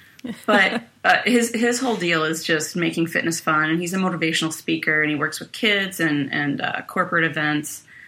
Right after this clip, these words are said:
Speaker 1: Um, but most importantly, he owns a gym in town. It's called X T Fitness, and,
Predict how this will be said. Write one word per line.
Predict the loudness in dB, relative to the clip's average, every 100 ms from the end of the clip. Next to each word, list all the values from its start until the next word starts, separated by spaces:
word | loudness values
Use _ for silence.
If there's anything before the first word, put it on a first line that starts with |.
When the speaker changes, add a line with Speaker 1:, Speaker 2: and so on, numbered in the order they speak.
| -20 _ _ 0
Speaker 1:
Um, | 2 2 2 0 -2 -6 _ _ _ _ -18 -16 -4
but | 2 2 2
most | 0 -2
importantly, | -2 0 2 2
he | 2
owns | 0 -4 -6
a |
gym | -4 -2 -2 -4 -4
in | -4
town. | 0 0 0 -2
It's | -4
called | -4 -2
X | -4 -6 -6
T | -4
Fitness, | -2 -2 -2 -4 -6 -14 -20 -20 -20 _ 0
and, | 2 2 2 -2